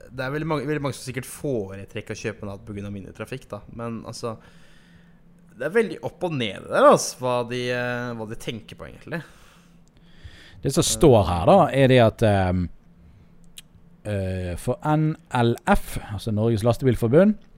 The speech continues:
Speaker 2: er det helt uakseptabelt. Våre bedrifter som hver dag og hver natt frakter gods mellom øst og vest, er helt avhengig av å komme seg frem om natten.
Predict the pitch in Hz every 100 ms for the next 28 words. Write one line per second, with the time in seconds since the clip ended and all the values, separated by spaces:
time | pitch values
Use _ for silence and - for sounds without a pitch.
0 | - - _ - - 143 120 107 151 117
1 | 107 107 101 107 90 69 73 113 135 170
2 | 135 147 139 - 101 101 90 98 151 139
3 | 135 139 139 110 95 117 135 107 117 120
4 | - 120 110 - 123 87 110 156 - -
5 | 107 90 80 98 - 98 151 - - -
6 | - - - 104 - 190 180 170 135 123
7 | 131 123 104 104 101 - 110 120 - 82
8 | - 117 85 87 92 - - -